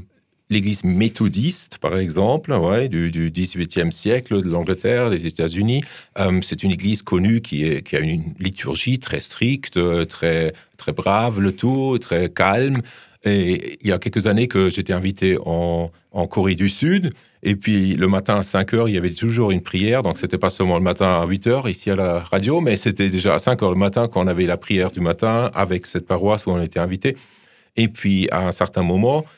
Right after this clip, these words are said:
dans cette église par-, euh, méthodiste, ils se sont mis à parler en langue, la glossolalie, ouais, un, très, très, un aspect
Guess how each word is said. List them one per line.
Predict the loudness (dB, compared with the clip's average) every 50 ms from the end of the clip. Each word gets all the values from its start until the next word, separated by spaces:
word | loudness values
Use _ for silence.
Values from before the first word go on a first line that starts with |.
| _ _ _ _ _ 0
dans | 0 2 2
cette | 2 -2 -2 -2
église | -2 -2 -2 -4 -4 -4
par-, | -4 -6 -6 -6 -6 -2
euh, | -2 0 0 0 0
méthodiste, | 0 -2 -2 -2 -2 -4 -2 -2 -4 -4 -6 -4 -4
ils | -4 -4
se | -2 -4 -4
sont | -2 0 0 2 2
mis | 4 2 2 2 2 0
à | 0 -2 -2
parler | -6 -8 _ -4 -4 -4 -2 -2 0 0 2 2 0 0 0
en | 0 0 2
langue, | 2 2 2 2 2 2 2 2 2 0 0 0 0
la | -2 -2 -2
glossolalie, | 0 0 0 0 0 0 0 0 0 0 2 0 0 0 0 0 0 -2 -4 -6 _
ouais, | -2 0 0 0 -2 -4 -6
un, | -4 -2 -2 -2 -4 -6
très, | -8 -14 -8 -6 -6 -4
très, | -2 -2 0 0 0
un | 0 0
aspect | -2 -2 -2 -2 0 0 -2